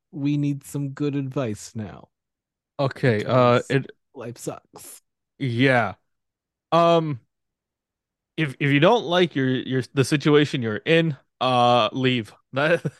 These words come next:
Speaker 2: is the best I can tell you. Um,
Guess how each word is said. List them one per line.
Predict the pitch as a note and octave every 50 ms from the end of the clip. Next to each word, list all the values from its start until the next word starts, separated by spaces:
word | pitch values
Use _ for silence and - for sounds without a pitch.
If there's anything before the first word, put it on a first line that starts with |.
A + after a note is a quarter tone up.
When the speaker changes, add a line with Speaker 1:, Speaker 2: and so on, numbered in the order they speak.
| _ _ - A#2+ - - _ _ _ _ _ -
Speaker 2:
is | C#3+
the | D3+ D3+
best | C3+ D3+ D3 B2 -
I | D3+ C#3
can | D3 C#3+ A#2+
tell | - D3 C#3 C3
you. | B2 B2 A2 G#2+ - _ _ _ _ _ _ _ -
Um, | C3 C#3 C#3 C3+ B2+ B2 A#2+ A#2 A#2 A#2+ -